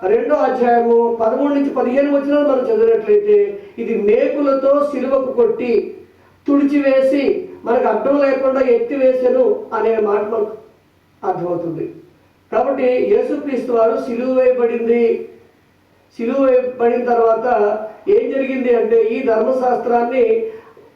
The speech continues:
అడ్డు లేకుండా ఎత్తివేశాడు. ధర్మశాస్త్రం ఉంటే అన్ని జనులు దేవుని దగ్గరికి వచ్చే అవకాశం లేదు.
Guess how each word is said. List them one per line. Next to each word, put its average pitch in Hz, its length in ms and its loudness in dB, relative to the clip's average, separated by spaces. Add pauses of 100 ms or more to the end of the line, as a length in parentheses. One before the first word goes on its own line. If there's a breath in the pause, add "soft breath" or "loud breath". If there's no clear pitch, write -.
(120)
అడ్డు - 240 -2
లేకుండా 277 480 2
ఎత్తివేశాడు. 220 1000 2
ధర్మశాస్త్రం 254 640 0
ఉంటే 247 200 0
అన్ని 240 400 0
జనులు 247 300 0
దేవుని 233 300 4
దగ్గరికి 233 220 0
వచ్చే 220 200 0
అవకాశం 220 500 0
లేదు. 208 480 2